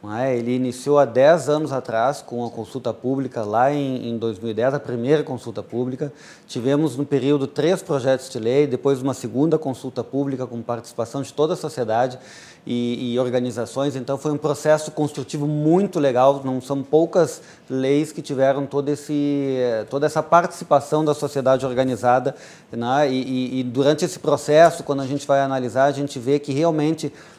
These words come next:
eh, pesos, né, de, de várias, eh, de várias partes da, da economia, seja dos consumidores, seja da indústria, participaram e fizeram um texto muito bom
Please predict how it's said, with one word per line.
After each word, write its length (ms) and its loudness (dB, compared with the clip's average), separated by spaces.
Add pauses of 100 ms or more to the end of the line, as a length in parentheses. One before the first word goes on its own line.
(160)
eh, 140 0 (160)
pesos, 680 4
né, 300 0
de, 160 -6
de 200 -6
várias, 760 2
eh, 380 -2
de 100 -10
várias 320 2
partes 720 2
da, 280 2
da 160 -2
economia, 640 0 (220)
seja 300 -2
dos 100 -10
consumidores, 720 0
seja 240 -4
da 120 -4
indústria, 520 -4
participaram 580 0
e 60 -6
fizeram 400 0
um 40 -6
texto 480 -2 (380)
muito 640 -2
bom 440 2